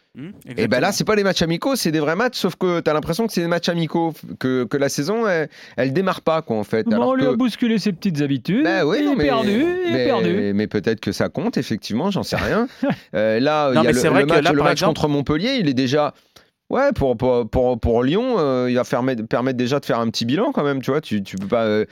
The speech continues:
Speaker 2: Montpellier a très bien joué ce week-end. Euh, bon, il va pas falloir que Lyon, euh, se troue contre cet adversaire parce que, euh, même si on a le sentiment que ça a pas démarré, t'as quand même des équipes qui, qui prennent des points, quoi, en ce moment.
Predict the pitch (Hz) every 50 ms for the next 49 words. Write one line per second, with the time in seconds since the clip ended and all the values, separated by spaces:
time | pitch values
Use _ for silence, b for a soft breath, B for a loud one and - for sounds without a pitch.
0 | B B B B B 110 110 - 127 127 123 135 127 113 - - 127 117 117 117
1 | 117 110 113 117 110 - - 117 110 104 - 160 190 220 226 208 185 156 139 131
2 | 127 113 B B B B B B B B B B B _ - 101 135 185 208 180
3 | 127 - 131 120 - 127 120 127 131 - - 127 123 120 123 139 143 139 135 127
4 | 113 110 110 107 107 104 107 107 101 - 113 107 - - - 147 160 165 143 135
5 | 117 - - 110 - - 110 95 113 110 113 127 131 - - 247 247 - - 135
6 | - - 143 131 131 123 117 113 113 107 - B B B B B B B 92 90
7 | - 92 110 120 123 117 - - 131 123 120 113 123 123 110 120 127 127 123 -
8 | 123 113 - 120 113 110 113 120 131 180 214 214 165 139 - 123 117 113 110 107
9 | 117 110 151 156 - - 117 101 - - - - - 101 110 117 131 165 160 -
10 | - 127 143 151 - 110 104 92 - - 98 92 92 98